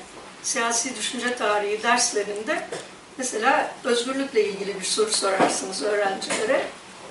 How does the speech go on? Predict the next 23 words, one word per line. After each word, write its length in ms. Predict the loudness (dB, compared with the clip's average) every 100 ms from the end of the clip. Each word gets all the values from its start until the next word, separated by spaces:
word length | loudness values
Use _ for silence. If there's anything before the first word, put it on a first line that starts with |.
| -8
size 320 | -6 0 2
mutlaka 680 | 2 -2 0 0 2 0 2
eşitlikle 680 | 2 2 0 -6 0 2 2
ilgili 220 | 0 -2
bir 80 | -2
cevap 420 | -4 -4 -6 -8
verirler. 420 | -6 -6 -6 -12 -14 -18 -20 -20 -20 -20 -20 -20 -20 -20 -20 -14 0
Yani 340 | 2 2 0 -6 -12
özgürlük 520 | 0 2 2 0 0 2
kendi 420 | 4 6 6 4
başına 640 | 4 4 2 0 0 0 -8 -18 -20 -20 -20 -20 -20 -10
bir 160 | -4 -4 -4
ilke, 800 | -6 -6 -10 -4 0 0 -2 -6 -14 -8
bir 200 | -4 -2
özlem, 640 | -2 -2 -2 4 6 6
bir 300 | 0 -2 0 2
arzu, 380 | 0 -4 -6 -8 -14 -18 -10
öyle 220 | -4 -2 0
bir 80 |
şey 380 | 0 0 0 0
değil. 600 | -2 -2 -2 -4 -8 -10 -14 -20 -20 -20 -6
Bir 140 | -4 0
tür 240 | 0 -2